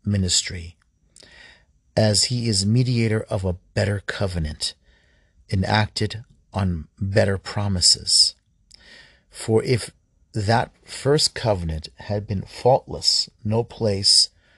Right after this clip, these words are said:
would have been sought for a second one. But he finds fault with them and says, "Behold, the days are coming," says the Lord, "when I will conclude a new covenant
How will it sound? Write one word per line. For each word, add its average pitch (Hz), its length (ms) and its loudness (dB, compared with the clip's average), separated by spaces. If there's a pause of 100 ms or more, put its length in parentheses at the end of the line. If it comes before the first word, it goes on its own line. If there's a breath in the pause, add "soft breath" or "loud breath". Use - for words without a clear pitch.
(240 soft breath)
would 104 240 -4
have 95 240 -6
been 90 160 -4
sought 98 460 2
for - 200 -8
a 90 60 -4
second - 480 -2
one. 80 220 -12 (680 soft breath)
But 90 140 -4
he 110 240 -4
finds 104 480 -2
fault 110 580 -2
with 123 280 -4
them 80 320 -6 (500)
and 101 180 0
says, - 520 0 (760 loud breath)
"Behold, 127 540 2
the 117 80 0
days 120 460 2
are 104 80 -6
coming," 117 500 0
says 82 320 0
the 90 100 -6
Lord, 76 440 -8 (1000 soft breath)
"when 104 420 2
I 98 600 -2 (380 soft breath)
will 104 260 -2
conclude 110 720 -2
a 107 60 2
new 117 280 4
covenant 87 600 -4